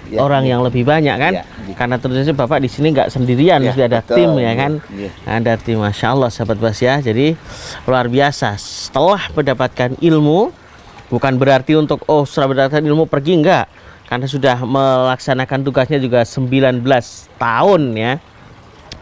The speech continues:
Speaker 2: Setelah mendapatkan ilmunya, kemudian karena ingin ya memiliki sendiri tentunya lebih, lebih memuaskan, Pak ya.
Speaker 1: Iya.
Speaker 2: Memiliki sendiri
Speaker 1: <laughs>
Speaker 2: memuaskan dan juga bisa memberi lapangan kerja buat,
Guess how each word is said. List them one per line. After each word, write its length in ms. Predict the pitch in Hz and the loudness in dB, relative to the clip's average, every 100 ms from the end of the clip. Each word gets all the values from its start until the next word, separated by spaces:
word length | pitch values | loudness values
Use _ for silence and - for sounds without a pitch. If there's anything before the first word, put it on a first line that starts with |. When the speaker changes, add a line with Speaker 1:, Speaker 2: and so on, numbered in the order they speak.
| - - - | -18 -18 -18
Speaker 2:
Setelah 260 | - 131 123 | -4 -2 0
mendapatkan 640 | 131 127 123 120 127 135 | 2 2 0 0 -2 2
ilmunya, 880 | 170 160 160 170 165 165 160 160 151 | 2 4 4 4 4 4 4 2 0
kemudian 580 | 127 123 117 127 123 123 | -2 -2 0 0 0 -2
karena 300 | 127 120 110 | -4 -2 0
ingin 560 | 131 131 127 123 117 - - | 0 0 2 0 -2 -4 -2
ya 420 | 127 127 110 101 - - - - | 2 2 0 -4 -10 -20 -20 -6
memiliki 420 | 139 156 165 175 | 0 2 2 2
sendiri 320 | 165 165 165 185 | 2 2 2 2
tentunya 380 | 170 170 180 | 0 0 2
lebih, 320 | 180 160 160 151 - - - - | 2 2 2 0 -4 -20 -20 -8
lebih 180 | 156 160 | 0 2
memuaskan, 680 | 170 170 175 165 156 190 170 | 4 2 2 0 -2 -2 0
Pak 140 | 160 143 | 2 2
ya. 160 | 120 110 | 2 0
Speaker 1:
Iya. 220 | 151 120 - | -2 -2 -4
Speaker 2:
Memiliki 300 | 135 143 135 | -2 0 0
sendiri 340 | 139 139 196 185 | -2 -2 -2 0
Speaker 1:
<laughs> 20 | |
Speaker 2:
memuaskan 580 | 147 135 147 - 160 156 | 2 2 0 -2 0 2
dan 100 | 143 | 2
juga 220 | 131 127 135 | 0 0 0
bisa 220 | 127 147 | 0 -2
memberi 220 | 135 127 | 0 2
lapangan 480 | 123 113 120 117 120 | 2 0 -2 -2 -2
kerja 420 | 123 120 - 143 | -2 -2 0 0
buat, 280 | 127 120 | 2 0